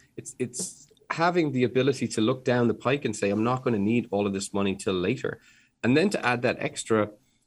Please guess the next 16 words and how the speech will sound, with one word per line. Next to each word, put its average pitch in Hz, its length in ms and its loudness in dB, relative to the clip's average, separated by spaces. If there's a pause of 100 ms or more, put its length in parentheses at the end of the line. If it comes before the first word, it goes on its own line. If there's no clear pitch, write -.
(180)
l-, 110 260 2
layer 117 480 6
on 107 160 2
it, 110 80 -2
which 104 160 -4
is 98 100 -6
a 110 60 0
lot 131 200 4
of 123 120 -2
what 113 180 0
we 156 160 0
do. 107 360 2 (120)
Uh, 117 220 -2
and 131 80 2
you 131 80 4
know, 165 360 2